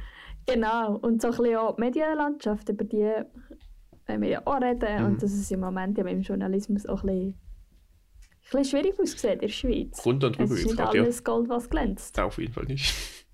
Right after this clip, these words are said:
Speaker 2: Aber es gibt noch mal
Speaker 1: Genau.
Speaker 2: manche goldener Fleck. Äh, wie willst du starten? Wollen wir erstmal erklären, wie wir in die Medien gefunden haben, oder?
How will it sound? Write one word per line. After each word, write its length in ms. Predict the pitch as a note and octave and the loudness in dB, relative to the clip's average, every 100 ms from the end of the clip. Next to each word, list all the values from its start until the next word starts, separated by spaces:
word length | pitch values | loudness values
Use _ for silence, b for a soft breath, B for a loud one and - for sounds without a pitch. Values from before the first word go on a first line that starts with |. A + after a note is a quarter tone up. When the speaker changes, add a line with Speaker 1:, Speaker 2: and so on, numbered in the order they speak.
| _ _ B B B B - | _ _ B B B B -2
Speaker 2:
Aber 380 | C4+ G2+ G3 F#3 | 0 2 2 2
es 120 | A#2 - | -2 -2
gibt 120 | A#2 | 0
noch 80 | A2 | 2
mal 60 | |
Speaker 1:
Genau. 280 | G#2 G#3 G#2 | 2 2 2
Speaker 2:
manche 400 | G#2 A2 A2 G2 | 2 0 0 -2
goldener 340 | - F2+ F2 F2+ | 0 -2 0 -4
Fleck. 220 | - - B B - | -6 -8 B B 0
Äh, 340 | A#2 A2+ G#2 - - - - - | 4 4 2 0 -10 -20 -20 -10
wie 320 | A#2 A#2+ D#3+ | -2 2 4
willst 220 | D#3+ C#3 | 2 2
du 40 | A#2+ | 0
starten? 520 | - B2 A#2+ F#2 F2 | 2 2 2 0 2
Wollen 160 | F#2+ | 4
wir 60 | G#2+ | 4
erstmal 240 | A2 G#2+ | 2 2
erklären, 300 | F#2+ - G2 | 0 0 0
wie 200 | G2 F#2+ | 0 -2
wir 180 | G#2 B2 | 2 2
in 60 | D#3+ | 2
die 80 | D3+ | 2
Medien 300 | C3+ B2+ G2 | 2 2 0
gefunden 340 | G2+ G2+ G2 | -2 -2 -2
haben, 200 | F#2+ G2 | -2 -4
oder? 280 | F#2+ F#2 G2 | -6 -4 -6